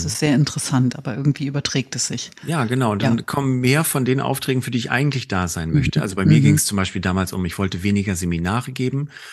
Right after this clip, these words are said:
Speaker 2: Mhm.
Speaker 1: und mehr, äh, Workshops moderieren. Und ich wollte weniger für ein Institut arbeiten, sondern mehr eigene, direkte Kunden haben. Und es ist beides aufgegangen. Und jetzt noch mal für, äh,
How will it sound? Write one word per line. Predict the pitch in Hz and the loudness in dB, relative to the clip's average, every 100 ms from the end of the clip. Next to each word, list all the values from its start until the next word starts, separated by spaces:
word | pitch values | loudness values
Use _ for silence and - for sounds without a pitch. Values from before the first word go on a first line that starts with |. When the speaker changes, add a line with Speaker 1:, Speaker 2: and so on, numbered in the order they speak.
| - | -2
Speaker 2:
Mhm. | 160 135 | 0 2
Speaker 1:
und | 101 101 | 0 0
mehr, | 95 90 92 92 - - - - | 0 2 2 -2 -8 -20 -18 -6
äh, | |
Workshops | 113 117 120 - - | 0 0 0 -2 -2
moderieren. | 90 82 82 76 | -2 -2 -4 -4
Und | 82 | -6
ich | - | -4
wollte | 85 87 | -4 -2
weniger | 95 101 98 | 0 0 0
für | 92 92 | -2 -4
ein | 85 | -6
Institut | 82 - 80 - 151 | -6 -8 -8 -6 -8
arbeiten, | - 113 110 113 | -6 -4 -2 -2
sondern | 104 101 | 0 0
mehr | 104 104 | 2 0
eigene, | 82 92 95 | -2 -2 -2
direkte | 90 - 104 98 - | -4 -6 -6 -6 -8
Kunden | - 90 82 | -6 -6 -4
haben. | 85 | -2
Und | 92 | -2
es | - | -2
ist | - | -2
beides | 92 101 110 | 0 0 0
aufgegangen. | - 110 - 101 85 76 80 143 - _ - - - _ _ _ _ _ _ _ _ _ _ _ - | 0 -2 -2 -2 -2 -4 -2 -4 -4 _ -20 -20 -20 _ _ _ _ _ _ _ _ _ _ _ 0
Und | 135 131 - - | 4 4 0 -10
jetzt | - 123 123 - | -2 0 2 2
noch | 120 | 2
mal | 117 110 | 2 0
für, | - 113 | 0 -4
äh, | 110 - - | -4 -8 -8